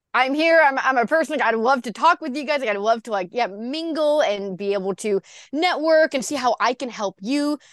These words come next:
We really are passionate in our industry of not selling our concepts as one perspective, but the other perspective being,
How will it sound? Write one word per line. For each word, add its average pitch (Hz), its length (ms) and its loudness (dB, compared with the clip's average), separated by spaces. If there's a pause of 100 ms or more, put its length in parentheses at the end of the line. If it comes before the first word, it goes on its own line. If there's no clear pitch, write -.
(200)
We 240 220 0
really 233 520 0
are 196 80 2
passionate 202 480 -6
in 185 60 -6
our 180 140 -4
industry 190 480 -2
of 175 260 -2 (340)
not 294 300 0
selling 240 540 0
our 185 320 -2
concepts 262 720 -4
as 190 180 -4
one 190 220 -2
perspective, 196 640 -4
but 202 140 -4
the - 120 -14
other 254 220 -2
perspective 180 680 -6
being, 185 320 -6